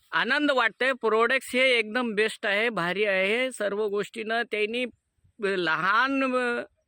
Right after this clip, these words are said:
मोडापासून जे देत येऊ लागल्यात, आता आखरीपर्यंत मी तेच वापरणार आहे. एकदम सुपर आहे.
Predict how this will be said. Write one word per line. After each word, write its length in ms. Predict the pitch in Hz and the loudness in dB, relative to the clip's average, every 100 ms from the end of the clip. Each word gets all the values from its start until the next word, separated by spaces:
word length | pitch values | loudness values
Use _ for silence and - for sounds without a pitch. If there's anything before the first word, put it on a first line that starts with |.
| - | -8
मोडापासून 840 | 170 208 233 247 240 226 240 247 | 0 2 2 2 0 0 -2 -4
जे 260 | 233 247 247 | -2 2 2
देत 300 | 180 185 240 233 | 2 0 0 2
येऊ 160 | 220 | 2
लागल्यात, 420 | 220 214 214 262 - | 2 2 0 -2 -6
आता 220 | 214 247 | -4 0
आखरीपर्यंत 800 | 190 175 214 220 226 220 233 226 | 2 2 0 -2 0 -2 -2 -4
मी 100 | 226 | -6
तेच 280 | - 208 214 | -2 -4 -2
वापरणार 580 | 196 180 185 165 160 143 | -2 -2 -4 -6 -4 -4
आहे. 220 | 175 254 - - - _ _ _ - | -6 -8 -16 -20 -20 _ _ _ -4
एकदम 460 | 208 220 214 285 | -4 -2 0 2
सुपर 480 | 285 - 208 269 277 | 2 2 0 4 2
आहे. 420 | 254 190 185 240 | 4 2 2 0